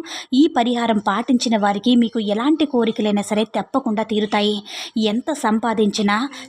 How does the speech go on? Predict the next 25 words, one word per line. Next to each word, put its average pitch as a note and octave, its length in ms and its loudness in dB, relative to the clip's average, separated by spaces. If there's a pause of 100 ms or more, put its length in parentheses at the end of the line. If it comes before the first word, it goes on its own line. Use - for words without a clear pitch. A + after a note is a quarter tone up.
ఇంట్లో D4+ 340 6
డబ్బు A#3 360 2
నిలవడం C4+ 420 4
లేదు A#3 260 4
అనుకునేవారు G#3+ 720 2 (200)
ఆదివారం B3+ 480 2
రోజు A3 240 0
తప్పకుండా D4 560 2
ఈ C4+ 140 2
పరిహారం A3 440 0
చేయండి. G#3 460 2 (460)
తప్పకుండా A3+ 540 0
మీకుండేటటువంటి A3 960 2
సమస్యలన్నీ A3 680 2
కూడా A#3 200 -2
తొలగిపోతాయి. G#3+ 760 0 (400)
మన A3 160 2
ఇంట్లో A3 380 0 (140)
ఎప్పుడైతే G#3+ 580 0
దుష్టశక్తులు A3+ 640 0
ఉంటాయో, G#3 440 -2 (380)
అంటే C4+ 280 4
నెగిటివ్ B3+ 440 2
ఎనర్జీ A#3 320 4
ఉంటుందో, G#3 420 0